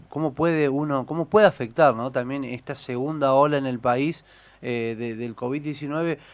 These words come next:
pero ya podemos ver, hay, eh, eh, efectos, digamos, que de, de lo que ha generado ya este covid, primero con el, con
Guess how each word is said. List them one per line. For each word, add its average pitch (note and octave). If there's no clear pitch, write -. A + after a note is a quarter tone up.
pero F#3
ya C4+
podemos F#3+
ver, F#3+
hay, G3+
eh, B2+
eh, A#2
efectos, G3+
digamos, C#3+
que B2
de, G#2+
de B2
lo B2+
que D#3
ha F#3+
generado E3
ya D3
este D#3
covid, C#3
primero F3
con D#3
el, A2+
con G2